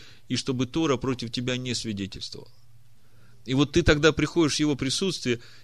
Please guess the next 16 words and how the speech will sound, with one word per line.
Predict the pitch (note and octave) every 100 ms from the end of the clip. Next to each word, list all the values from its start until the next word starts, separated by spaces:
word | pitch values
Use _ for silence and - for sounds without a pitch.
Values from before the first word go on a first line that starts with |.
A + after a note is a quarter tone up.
| -
и | A2+
с |
правой | - C#3+ B2
стороны | A#2 A#2+ A2+ A2
у | G#2
тебя | G2+
хлеба | G2 G#2+ G2 F#2+
предложений, | F#2+ F#2+ G2 A2 C#3+ D3+ F#3 - - - - -
и | C#3 C3+ -
это | B2 C3
хлеб | - C#3+ C3
лица | A#2+ A#2 - A2
Его, | A2+ A#2+ C#3+ - -
слева | - C#3+ D#3+ C3+
свет | A#2 B2 B2+ B2
Его, | C#3+ D#3 D#3+